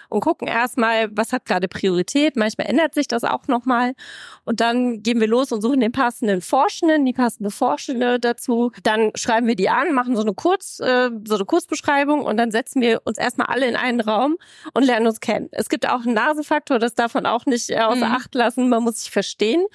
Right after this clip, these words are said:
Speaker 1: für ein Kooperationsprojekt. Man muss gucken, dass beide die gleiche Idee entwickeln dafür und am Ende auch beide damit zufrieden sind. Und dann können wir starten.
Speaker 2: Mhm.
Speaker 1: Im besten Fall fällt uns auch noch eine gute Förderung dazu ein, damit es natürlich noch attraktiver auch für die Unternehmen,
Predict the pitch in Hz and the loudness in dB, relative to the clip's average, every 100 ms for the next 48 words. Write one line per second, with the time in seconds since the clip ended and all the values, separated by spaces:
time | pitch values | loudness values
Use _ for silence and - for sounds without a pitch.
0 | - - - - 247 247 285 262 254 247 | -10 -20 -8 0 0 0 -2 0 -2 -2
1 | 269 277 - 277 285 294 247 247 220 - | -2 -2 -2 0 0 0 2 2 0 -2
2 | 277 269 269 - - - _ 214 - 233 | -2 0 0 -2 -12 -20 _ -2 0 0
3 | 262 247 220 226 - 175 165 240 302 311 | 2 0 2 0 -2 -6 -2 -2 0 -2
4 | 311 - 294 294 - 302 311 285 - 220 | -2 0 0 0 0 2 2 0 -2 -4
5 | 117 - 233 202 196 202 226 214 226 240 | -2 0 0 0 0 -2 0 -2 -2 -6
6 | - 247 262 269 294 339 - - - 202 | -4 -2 0 2 0 0 -6 -20 -6 -2
7 | 226 254 226 220 - 175 185 - 233 220 | 0 0 0 -2 0 2 2 2 0 0
8 | 214 247 - - - 226 247 240 - 269 | -2 -6 -12 -20 -4 0 0 0 -2 0
9 | 254 254 285 233 233 - 220 233 233 202 | 0 0 0 0 0 -2 0 2 2 2
10 | 262 208 - 226 311 320 294 - - - | 0 0 2 2 2 0 -2 -2 -2 -2
11 | 311 254 214 - 214 - 226 240 269 - | 0 0 0 0 -4 -4 -2 0 0 -2
12 | - - 294 - 302 302 294 - - - | -4 -4 -8 -2 0 4 2 2 -2 -6
13 | 254 247 240 254 247 226 226 226 | -2 0 0 0 0 0 0 -4